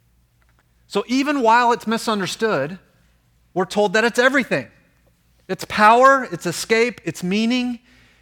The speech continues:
it's life itself. Our society would want us to believe you can't be single and celibate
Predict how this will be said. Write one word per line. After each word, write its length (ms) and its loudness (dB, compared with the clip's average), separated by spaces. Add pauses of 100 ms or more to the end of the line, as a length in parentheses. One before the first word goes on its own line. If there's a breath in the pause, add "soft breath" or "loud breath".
(160 soft breath)
it's 220 -12
life 560 -6 (320)
itself. 420 -14 (3500)
Our 100 -2
society 440 0
would 120 -2
want 200 2
us 160 -4
to 80 -6
believe 420 -2
you 100 -6
can't 360 -4
be 140 -4
single 480 -4
and 200 -12
celibate 500 -4